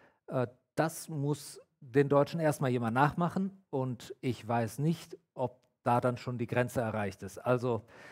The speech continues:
vielleicht gibt es eine Grenze, aber ich glaube, die haben wir noch nicht erreicht. Und wenn wir von der Fülle Gottes her denken, äh, dann glaube ich, der wird eine ganze Menge möglich machen. Also ich glaube nicht, dass es sinnvoll ist zu sagen,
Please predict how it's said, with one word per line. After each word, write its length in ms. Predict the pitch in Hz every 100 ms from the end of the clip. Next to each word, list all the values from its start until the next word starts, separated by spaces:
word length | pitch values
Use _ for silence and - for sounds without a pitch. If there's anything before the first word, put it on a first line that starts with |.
| -
vielleicht 400 | - 143 151 165
gibt 160 | 214 190
es 120 | 160
eine 200 | 160 147
Grenze, 420 | 123 127 143 147
aber 180 | 127 117
ich 140 | 110 -
glaube, 400 | 123 123 120 107 -
die 120 | 117
haben 220 | 104 120
wir 80 | 113
noch 140 | 107 107
nicht 220 | 117 -
erreicht. 540 | 101 87 87 - - -
Und 440 | 139 143 135 - -
wenn 340 | 123 117 123 117
wir 320 | 120 117 104 - - _
von 200 | - 131
der 120 | 117
Fülle 280 | - 165 170
Gottes 360 | 139 143 131 131
her 160 | 120
denken, 520 | 113 117 117 127 117
äh, 220 | - 131 113
dann 220 | 120 117
glaube 300 | 120 113 107
ich, 140 | -
der 200 | - 104
wird 140 | 110 117
eine 80 |
ganze 340 | 107 120 110 95
Menge 220 | 90 90
möglich 360 | 90 85 92 -
machen. 240 | 90 - _ _ _ _ _ _ _ _ _ _ -
Also 240 | 120 131
ich 220 | 175 143
glaube 280 | 143 131 123
nicht, 220 | 147 175
dass 160 | 139 123
es 120 | 117
sinnvoll 380 | 147 151 131 135
ist 280 | 147 - -
zu 100 | 117
sagen, 440 | 113 117 113 107